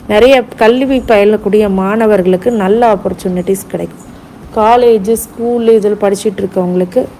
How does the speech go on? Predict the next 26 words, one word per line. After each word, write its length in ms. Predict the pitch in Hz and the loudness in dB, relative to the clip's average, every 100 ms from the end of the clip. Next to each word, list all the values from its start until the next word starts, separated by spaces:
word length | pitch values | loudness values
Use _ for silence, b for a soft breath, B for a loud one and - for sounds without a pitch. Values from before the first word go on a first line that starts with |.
| - | -4
வெளிநாடு 460 | 190 226 247 233 | 0 2 2 0
படிக்கக்கூடிய 720 | 208 185 185 185 185 180 180 175 | 0 -2 -2 -4 -4 -2 0 0
யோகமும் 480 | 196 196 214 240 B B B B B - | 0 0 -2 -4 B B B B B -2
இதுவும் 300 | 202 196 220 | 2 2 2
உங்களுக்கு 260 | 196 185 | 0 -2
கண்டிப்பா 340 | 185 180 190 202 | -2 -4 -2 -2
இன்னைக்கு 300 | 185 180 180 | -2 -4 -4
கிடைக்கும். 420 | 185 185 190 254 - B B B B | -4 -4 -6 -12 -14 B B B B
நிறைய 340 | 214 233 277 262 | 0 4 4 2
ஸ்காலர்ஷிப்ஸ் 800 | - 226 254 277 254 190 - - | 0 2 4 2 0 -6 -10 -4
அப்படின்றது 800 | 202 185 196 202 185 185 208 202 | -4 -2 -2 -2 -4 -2 -2 -2
இந்த 200 | 180 175 | -2 -4
ஸ்டூடெண்ட்ஸ்க்கெல்லாம் 840 | 160 220 220 202 185 - 185 190 175 190 190 | -2 0 2 0 -4 -4 -4 -4 -6 -8 -12
கண்டிப்பா 380 | - 180 190 190 | -10 -4 -2 -2
இருக்கும். 360 | 185 165 - - B B B B B - | -4 -4 -16 -20 B B B B B 2
அதே 180 | 226 | 4
மாதிரி 340 | 247 247 285 285 269 190 | 4 2 0 -2 -6 -4
ஆண்டர்பிரினரா 640 | 226 247 240 233 233 233 | 0 0 0 0 2 2
இருக்கிறீங்க 400 | 226 196 214 208 | 2 0 -4 -2
அப்படின்னா, 340 | 214 190 190 226 | -2 0 -2 -4
புது 220 | 220 208 | -2 -2
முயற்சிகள் 500 | 233 208 190 - - | 0 -2 -4 -6 -2
எல்லாம் 320 | 190 190 190 180 | 0 0 0 -2
வெற்றிகளை 380 | 180 202 190 | -2 -2 0
உங்களுக்கு 360 | 180 175 175 180 | -2 -4 -6 -6
அதிகப்படுத்தும், 640 | 170 185 208 190 185 240 | -4 -4 -2 -2 -4 -6